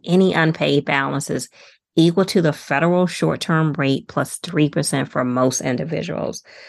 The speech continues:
So again, we want to make sure that you guys are aware of this so we can do steps to mitigate as much as possible the impact of these possible penalties and interest payments that could come up. In a perfect world, we would never have to deal with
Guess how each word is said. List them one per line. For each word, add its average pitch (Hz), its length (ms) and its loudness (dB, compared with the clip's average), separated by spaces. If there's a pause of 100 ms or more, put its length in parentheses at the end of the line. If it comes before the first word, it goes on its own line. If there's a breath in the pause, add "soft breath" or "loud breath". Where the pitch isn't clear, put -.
(160 loud breath)
So 160 240 4
again, 135 600 2 (320 soft breath)
we 160 200 2
want 156 300 2
to 165 120 4
make 143 280 2
sure 147 260 -2
that 127 220 -8
you 143 80 -2
guys 131 300 -2
are 143 160 -6
aware 143 460 2
of 165 80 2
this 160 280 0 (300 soft breath)
so - 160 0
we 147 160 4
can 139 200 0
do 143 160 0
steps - 340 -2
to 135 100 -2
mitigate 143 760 2 (340 soft breath)
as 156 160 0
much 156 280 4
as 147 100 -10
possible 139 640 0
the 135 240 -4
impact 139 500 -2
of 135 80 0
these 135 220 2
possible - 480 -2
penalties 135 600 0
and 135 180 0
interest 127 420 0
payments 135 440 0 (380 loud breath)
that 160 220 4
could - 340 0
come - 340 -6 (100)
up. - 220 -6 (460)
In 160 160 2
a 143 100 0
perfect 220 600 -2
world, 143 540 0
we 185 160 4
would 165 200 -2
never 151 400 0
have 151 220 -2
to 147 100 -4
deal 139 360 2
with 139 200 2